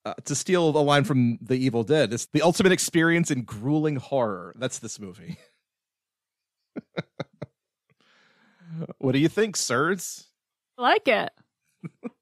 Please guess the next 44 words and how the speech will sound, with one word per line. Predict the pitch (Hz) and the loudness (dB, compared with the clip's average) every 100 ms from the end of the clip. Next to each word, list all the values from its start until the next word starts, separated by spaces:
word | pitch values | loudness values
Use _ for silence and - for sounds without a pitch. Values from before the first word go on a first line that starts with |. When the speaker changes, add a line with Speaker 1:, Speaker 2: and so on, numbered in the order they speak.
| - - | -20 -12
Speaker 2:
It's | 339 | -10
intense. | 370 440 320 214 | -2 2 2 0
It's | 196 214 | -6 -2
a | |
different | 226 262 269 | 2 2 2
take. | 254 240 160 - _ _ _ _ _ - | 2 0 0 -8 _ _ _ _ _ 2
Speaker 1:
It, | 196 | 2
we | 147 170 | 4 2
haven't | 233 277 | 4 2
had | 170 240 | 0 -2
a | 214 | -2
good, | - 123 139 | -2 4 4
like, | 139 139 | 4 -2
Star | - - 120 117 | -2 2 4 4
Wars | 113 110 104 - | 4 0 0 -6
horror | - 107 101 98 | -6 -2 -2 -4
story | 95 - 71 76 69 | -10 -14 -16 -16 -16
yet, | 60 - | -18 -18
I | 85 | -18
feel | - 69 | -16 -16
like. | 58 - _ _ _ _ _ - | -18 -20 _ _ _ _ _ -2
And | 131 | 0
I'm | 135 | 2
sure | 170 | 0
somebody's | 170 165 147 147 | 2 4 4 4
gonna | 143 127 | 2 2
pop | 139 123 | 2 2
up | 127 | 2
on | 123 | 2
our | 117 | 2
Twitter | - 117 113 110 | 0 0 2 2
or | 107 | 0
someplace | - 104 110 - | -4 -6 -6 -6
and | 104 | -6
say, | 104 | -2
"Well, | 107 143 135 | 2 2 2
actually, | 143 - - 117 | 0 0 0 0
there's | 110 107 101 | 0 -2 -2
the | 110 | -4
episode | 110 110 120 107 104 | -4 -6 -2 -2 -2
of," | 95 87 | -4 -10
I | 85 - 101 | -16 -12 -12
don't | 90 117 113 107 - | -8 -6 -6 -8 -12
care. | - 85 85 | -14 -14 -14